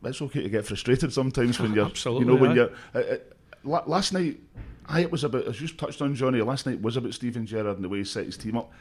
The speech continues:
Speaker 1: exactly the same against Aberdeen again. But then, when the fi-, when the f-, when the whistle blows, it's down to these players in the park, and too many of them for me underachieved. Now, that's down to Gerrard,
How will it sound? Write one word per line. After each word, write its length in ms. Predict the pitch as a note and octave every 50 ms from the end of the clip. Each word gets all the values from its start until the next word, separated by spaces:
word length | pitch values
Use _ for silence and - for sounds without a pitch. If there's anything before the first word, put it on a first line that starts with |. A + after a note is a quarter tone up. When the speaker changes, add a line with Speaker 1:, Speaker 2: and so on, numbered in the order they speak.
| - - -
Speaker 1:
exactly 520 | - A2+ G#2 F2+ F#2 A2+ G#2+ - - B2+ A2+
the 100 | G#2+ G#2
same 360 | - - G2 G#2 A#2 A2 A2 -
against 320 | F#2+ G#2+ G2+ G2+ G2 -
Aberdeen 360 | G#2 F#2+ F#2+ G2 E2 G#2 G2
again. 440 | F#2+ F2 - G2+ G#2+ A#2 A#2 A2+ - - - - - - - -
But 200 | - B2+ G2+ A#2
then, 320 | C#3+ D3+ D3+ C#3+ B2+ A2 - - - - - - -
when 120 | C#3+ C3+
the 60 | C3
fi-, 140 | - - D3+
when 180 | - C3+ C#3+ C#3
the 60 | C3
f-, 160 | - - - -
when 120 | C3+ C3
the 60 | B2+
whistle 280 | A#2 D3 D#3+ - F3 D#3+
blows, 260 | A#2+ B2 C#3 C#3 B2+
it's 100 | C3 B2 -
down 200 | - D3 F3 D#3+
to 80 | C3+
these 180 | C3 B2+ A#2+ -
players 320 | - - A#2+ A2+ A2+ A2
in 60 | A2+
the 60 | G2 F2+
park, 380 | - A#2 B2+ D3+ - - - - -
and 160 | - A2+ -
too 140 | - - E3+
many 220 | E3 D#3 D3 C#3+ C3+
of 40 |
them 140 | A#2+ A2+ A2
for 100 | - A2+
me 140 | G2+ G#2 G#2+
underachieved. 800 | G#2+ G#2 G#2+ G2+ G#2+ F#2+ F#2+ - - B2 C#3 D3+ C3 A#2+ - - - - - - - - - -
Now, 120 | G#2 A2+
that's 240 | A#2+ D3 F3+ - -
down 220 | - E3 D#3+ D#3+
to 100 | B2+ -
Gerrard, 460 | - - A#2 A2 A2 G#2+ G2+ G2 -